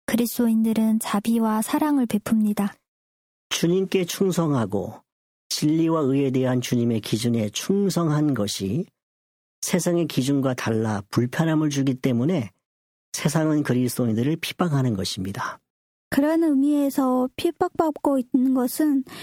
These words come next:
Speaker 3: 예수님을 제대로 따르고 있다는 증거이고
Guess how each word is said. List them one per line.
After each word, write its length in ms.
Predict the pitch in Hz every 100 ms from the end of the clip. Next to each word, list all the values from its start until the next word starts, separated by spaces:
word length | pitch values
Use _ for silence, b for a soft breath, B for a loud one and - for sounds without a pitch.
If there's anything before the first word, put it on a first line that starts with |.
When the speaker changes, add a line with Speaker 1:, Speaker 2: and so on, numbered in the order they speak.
| B
Speaker 3:
예수님을 600 | 262 254 330 349 330 311
제대로 460 | 302 247 247 269 269
따르고 460 | - 339 349 339 294
있다는 460 | 240 269 262 247
증거이고 840 | - - 262 269 277 254 - 269